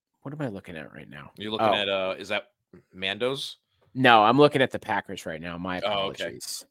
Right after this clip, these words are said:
Speaker 1: Um,
Speaker 2: <laughs> Yeah, we, uh, I believe, uh, Giants play the Saints this weekend.
Speaker 1: Winnable game.
Speaker 2: Very winnable
Speaker 1: Um,
Speaker 2: game.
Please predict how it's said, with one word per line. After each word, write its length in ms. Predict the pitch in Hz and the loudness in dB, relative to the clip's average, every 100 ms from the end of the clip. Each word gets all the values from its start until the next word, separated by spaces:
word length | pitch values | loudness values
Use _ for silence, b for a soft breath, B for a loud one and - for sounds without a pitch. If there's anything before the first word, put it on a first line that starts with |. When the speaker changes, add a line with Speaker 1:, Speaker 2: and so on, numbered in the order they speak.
| 110 | -4
Speaker 1:
Um, 520 | 117 107 107 104 104 | 2 2 2 0 -2
Speaker 2:
<laughs> 100 | 104 117 - _ b b b - | -6 -8 -12 _ b b b -8
Yeah, 160 | 107 | -6
we, 180 | 104 113 | -4 -4
uh, 220 | 123 117 | 0 0
I 60 | 107 | 0
believe, 480 | 113 127 117 - - | -4 -8 -8 -16 -6
uh, 240 | 107 101 98 | -2 0 -2
Giants 340 | 101 117 131 | -2 -2 -2
play 140 | - 117 | -6 -8
the 40 | |
Saints 380 | - - 95 - | -6 -10 -10 -10
this 240 | 92 - | -12 -12
weekend. 440 | 82 73 55 80 _ _ _ _ _ - | -16 -18 -20 -20 _ _ _ _ _ 4
Speaker 1:
Winnable 340 | 147 147 151 | 6 8 8
game. 320 | 131 113 101 - _ _ | 8 4 2 -8 _ _
Speaker 2:
Very 320 | 87 110 120 120 | -8 0 0 2
winnable 300 | 120 117 117 | 2 2 2
Speaker 1:
Um, 80 | 98 | 0
Speaker 2:
game. 340 | 92 82 90 | -6 -10 -18